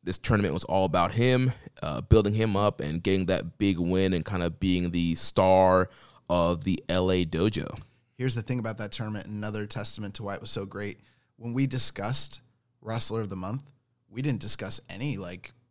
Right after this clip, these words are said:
Speaker 2: like, main roster, I don't, uh, for lack of better term, main roster performers. We
Speaker 1: Mm-hmm.
Speaker 2: only really discussed Young Lions. It was like,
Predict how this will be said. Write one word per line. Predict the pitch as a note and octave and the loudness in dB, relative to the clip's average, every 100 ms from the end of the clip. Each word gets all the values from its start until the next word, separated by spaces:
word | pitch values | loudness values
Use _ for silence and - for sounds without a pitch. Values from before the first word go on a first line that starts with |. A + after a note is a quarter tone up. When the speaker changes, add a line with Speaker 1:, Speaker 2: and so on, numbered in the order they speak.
| _ _ _ _ _ _ _ _ | _ _ _ _ _ _ _ _
Speaker 2:
like, | G#2+ G2+ F#2+ - | -12 -10 -10 -10
main | A2 A2 A2 G#2+ | -10 -4 -4 -2
roster, | G#2+ G#2 G#2+ - G#2 G#2 G2 | 0 0 0 0 -2 -2 -2
I | C3 | 0
don't, | A#2+ - | 0 -2
uh, | A#2+ - | -4 -4
for | - | -4
lack | A#2+ A2+ A2 | -2 -2 -4
of | G#2 | -6
better | G#2+ | -6
term, | F#2+ A2 G2+ | -4 -6 -4
main | G#2 G#2 | -6 -4
roster | G#2 G#2 - G#2 G2 F#2 | -4 -4 -4 -4 -6 -8
performers. | F#2+ G#2 A2 D#3 C3+ A2+ | -10 -12 -4 -2 -2 -4
We | A2 A#2 | -6 -4
Speaker 1:
Mm-hmm. | G#2 | -2
Speaker 2:
only | A2 C#3 C3+ - A2+ | 2 2 2 -2 -4
really | C#3+ D3 A2+ - _ _ _ _ _ _ _ - | 0 0 0 -6 _ _ _ _ _ _ _ -6
discussed | A#2+ - - B2+ C#3+ - | 0 0 0 -2 -2 -4
Young | A2+ G#2+ | -6 -4
Lions. | A2 D3+ G#2+ | -2 -2 -4
It | |
was | G#2 G#2+ | -6 -8
like, | G2 | -8